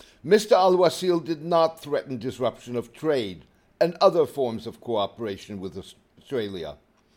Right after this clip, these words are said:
nor did he indicate that the kingdom may expel Australian diplomats. Saudi Arabia's efforts to come to grips with new realities came as the kingdom was preparing for an initial public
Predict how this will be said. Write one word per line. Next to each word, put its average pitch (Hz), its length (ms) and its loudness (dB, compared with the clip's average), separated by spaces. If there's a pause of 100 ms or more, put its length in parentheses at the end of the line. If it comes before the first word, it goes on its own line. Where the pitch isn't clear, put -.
(420)
nor 180 340 6
did 185 160 0
he 175 180 -4
indicate 139 600 0 (340)
that 139 180 -2
the - 80 -8
kingdom 160 540 0
may 143 180 0
expel 120 720 0 (100)
Australian 113 520 -4
diplomats. 101 840 -10 (840)
Saudi 226 360 4
Arabia's 180 540 4
efforts 160 400 -4
to 139 60 -18
come 156 260 -2
to 143 80 -6
grips 131 360 -6
with 127 180 -8
new 135 180 -4
realities 113 840 -4 (400)
came 160 300 2
as 151 140 -2
the 156 60 -12
kingdom 180 420 0
was 165 120 -2
preparing 156 560 0
for 156 180 -2
an 147 80 -2
initial 156 420 -4
public 131 440 -4